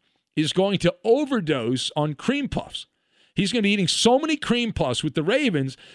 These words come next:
that they have the N F L's softest schedule. Baltimore.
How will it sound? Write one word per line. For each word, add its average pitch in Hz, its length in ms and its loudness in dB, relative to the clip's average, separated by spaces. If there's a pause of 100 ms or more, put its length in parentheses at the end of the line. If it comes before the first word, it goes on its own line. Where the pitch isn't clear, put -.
(180)
that 170 320 2
they 202 80 6
have 233 100 2
the 214 140 2
N 226 100 2
F 240 140 0
L's 196 180 2
softest 240 720 0
schedule. 247 500 -4 (640)
Baltimore. 180 680 2